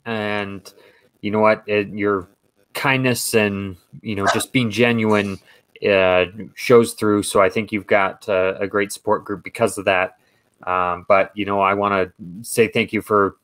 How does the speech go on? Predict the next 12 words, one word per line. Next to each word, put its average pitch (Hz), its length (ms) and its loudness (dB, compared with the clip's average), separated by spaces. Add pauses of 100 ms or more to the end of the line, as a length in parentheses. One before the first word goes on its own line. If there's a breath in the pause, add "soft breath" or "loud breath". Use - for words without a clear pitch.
(120)
you 104 160 -8
know, 92 140 -4
sharing 117 420 2
your 107 240 2
time, 107 480 -2
your 87 120 -10
talents, 107 760 -2
your 92 320 -4
messages. 101 680 -4 (460 soft breath)
Uh, 87 420 -4 (880)
I 95 120 -2
think - 500 -6